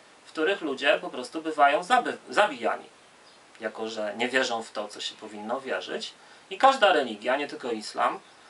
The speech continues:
ma takie miejsca. Również katolicyzm i protestantyzm mają takie miejsca, bo przecież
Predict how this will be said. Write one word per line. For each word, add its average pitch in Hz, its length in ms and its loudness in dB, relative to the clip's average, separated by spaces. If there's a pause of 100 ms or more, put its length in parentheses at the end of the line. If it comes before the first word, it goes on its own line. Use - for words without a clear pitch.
(280)
ma 147 180 4
takie - 280 -4
miejsca. 104 420 -6
Również 127 300 -4
katolicyzm 131 640 -6
i - 40 -16
protestantyzm 151 760 -4
mają 147 400 4
takie 107 240 -10
miejsca, 110 500 -4
bo 131 140 -10
przecież - 520 -10